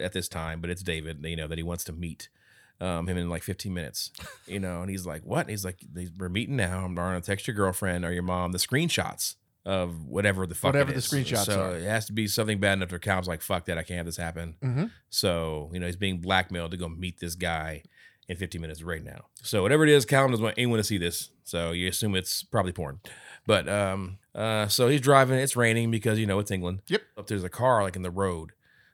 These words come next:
Speaker 1: like, stranded.
Speaker 2: Yeah.
Speaker 1: And he sees, like, someone laying in the, in the road. Uh, the person's face looked fucked up.
Speaker 2: Yeah.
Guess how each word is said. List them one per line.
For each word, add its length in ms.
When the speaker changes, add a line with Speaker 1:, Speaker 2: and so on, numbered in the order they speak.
Speaker 1:
like, 120
stranded. 440
Speaker 2:
Yeah. 220
Speaker 1:
And 720
he 100
sees, 480
like, 160
someone 240
laying 160
in 60
the, 300
in 100
the 80
road. 520
Uh, 300
the 80
person's 280
face 200
looked 120
fucked 240
up. 220
Speaker 2:
Yeah. 260